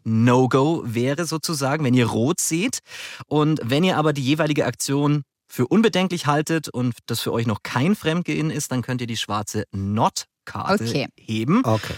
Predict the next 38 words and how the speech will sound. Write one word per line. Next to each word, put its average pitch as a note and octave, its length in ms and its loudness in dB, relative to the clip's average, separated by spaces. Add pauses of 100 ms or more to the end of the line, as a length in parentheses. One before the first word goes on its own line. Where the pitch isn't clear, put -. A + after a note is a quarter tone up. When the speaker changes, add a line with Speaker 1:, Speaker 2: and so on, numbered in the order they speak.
(120)
Speaker 1:
Und G3+ 180 4
ihr A3 80 6
sagt F3 220 -2
uns E3+ 120 -2
jeweils D#3 260 0
ganz C#3+ 240 0
kurz, C3+ 480 0
ähm, A2+ 440 0
wie G#2+ 220 -4
ihr G#2+ 320 -2 (180)
dazu G2+ 380 -8 (100)
steht. - 440 -6
Speaker 2:
Mhm. G3 200 4 (280)
Speaker 1:
Okay, - 260 0 (300)
legen B3 240 4
wir G#3 60 6
los. A#3 340 2 (240)
Ari, G3 360 0 (220)
vielleicht C#3 200 0
beginnst E3 340 2
du G#3 40 0
dann G3+ 140 2
jeweils F3 260 0
mit D3+ 120 -4
den B2+ 100 0
Antworten, E3 440 -4
dann C3+ 140 0
Meini. E3+ 340 0 (540)
Wann D3+ 380 2
beginnt G#3+ 320 0
für F#3+ 120 -2
euch D#3+ 160 0
persönliche D#3 460 0
Untreue? A#2 640 0 (160)
Wenn G#2+ 380 -2
man G#3 320 2 (500)
sich - 300 -2
heimlich G3 520 2